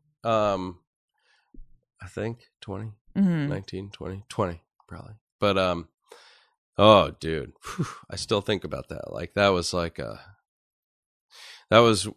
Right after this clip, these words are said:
Speaker 1: you know, <laughs> that's not a, uh,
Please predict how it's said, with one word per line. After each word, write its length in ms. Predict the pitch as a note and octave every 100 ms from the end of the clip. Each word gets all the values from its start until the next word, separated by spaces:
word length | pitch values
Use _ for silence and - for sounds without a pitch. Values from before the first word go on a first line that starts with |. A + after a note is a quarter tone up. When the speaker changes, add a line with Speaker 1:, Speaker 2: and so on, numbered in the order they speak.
| _
Speaker 1:
you 120 | A#2+
know, 240 | G#2 E2 D#2+ _ _ _ _ _ _ _ _ _ _
<laughs> 720 | - - A#2+ - - - -
that's 220 | - B2+ D3
not 280 | C#3+ C3+
a, 300 | A#2+ G#2+ G2+
uh, 380 | G2 F#2+ F2 E2+